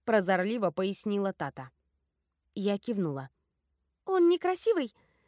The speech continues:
заинтересованно спросила Нани. «Какая разница, красивый он или нет? Он напал на Кайру», закатила глаза воровка.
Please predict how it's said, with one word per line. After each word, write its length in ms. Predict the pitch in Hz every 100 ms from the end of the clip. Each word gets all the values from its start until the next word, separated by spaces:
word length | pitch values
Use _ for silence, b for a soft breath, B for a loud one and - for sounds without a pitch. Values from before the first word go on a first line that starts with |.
| -
заинтересованно 880 | 185 240 220 226 214 196 214 175 175
спросила 480 | - 196 - 185
Нани. 380 | 190 165 139 131 _ _ _ _ _ _ _ _ _ _ _ _ _ _ _ _ _
«Какая 520 | - 240 - 370 247
разница, 560 | 185 165 160 180 - 208
красивый 640 | 202 196 - 247 240 175
он 260 | 170 175 180
или 200 | 196 214
нет? 440 | 226 165 123 - _ _ _ -
Он 220 | 196 185
напал 340 | 180 - 214
на 160 | 214 220
Кайру», 480 | 254 247 165 147 127 _ _ _
закатила 560 | 196 190 185 180 202 180
глаза 340 | 170 180 170
воровка. 460 | 160 190 143 - 131